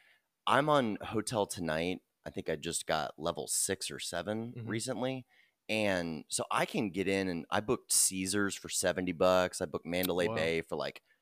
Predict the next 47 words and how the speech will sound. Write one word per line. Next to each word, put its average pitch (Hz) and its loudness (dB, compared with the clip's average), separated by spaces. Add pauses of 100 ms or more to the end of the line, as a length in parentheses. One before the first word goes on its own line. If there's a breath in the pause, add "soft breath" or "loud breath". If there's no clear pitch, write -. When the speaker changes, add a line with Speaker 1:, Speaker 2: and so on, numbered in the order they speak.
(120)
Speaker 1:
a 82 0
hundred 95 -4
something 90 0
a 82 2
night. 80 0 (140)
Speaker 2:
Yeah. 107 -4
Speaker 1:
But - 0
then 110 4
they 98 4
have 95 0
those 85 0
resort 90 0
fees. 76 -4 (260)
And 95 -4
then 92 -2
if 85 -4
you 82 -2
have 76 -2
any 73 -8
room 110 2
service 104 2
Speaker 2:
Mm-hmm. 101 -4
Speaker 1:
fees, 90 0
which 110 -2
Speaker 2:
Yeah, 98 0
room 101 -4
service 95 -6
will 90 -2
Speaker 1:
if 90 -6
you 98 0
Speaker 2:
get 92 4
Speaker 1:
know 98 8
Speaker 2:
you. 92 4
Speaker 1:
me, 82 0 (760)
I, 73 -2 (100)
I'm 85 0
a 76 0 (140)
glutton 92 4
for 71 -4 (200)
room 85 2
Speaker 2:
Yeah. 76 -6
Speaker 1:
service. 58 -6 (180)
Speaker 2:
Mm-hmm. 113 -10 (140)
Speaker 1:
I, 113 6
I'll 113 8
pretty 170 0
much, 151 2